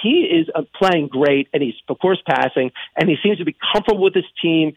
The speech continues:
They don't have Westbrook anymore. It seems like everybody knows their roles. Uh, uh, Lakers are dangerous. That's all I'm saying. And New Orleans, if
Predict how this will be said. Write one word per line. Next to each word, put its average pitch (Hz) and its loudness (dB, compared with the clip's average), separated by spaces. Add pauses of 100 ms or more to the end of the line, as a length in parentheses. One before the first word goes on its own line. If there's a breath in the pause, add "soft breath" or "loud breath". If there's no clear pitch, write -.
(140 loud breath)
They - -4
don't 156 0
have 196 0
Westbrook 185 0
anymore. 156 2 (180 loud breath)
It - -4
seems 160 0
like 131 -2
everybody 185 0
knows 165 2
their 175 0
roles. 147 0 (300)
Uh, 135 -4 (220)
uh, 139 -2
Lakers 143 -4
are 127 -2
dangerous. 117 -2 (220)
That's 135 -2
all 139 2
I'm 131 -2
saying. 131 0
And 147 -2
New 156 2
Orleans, 196 2
if 143 -2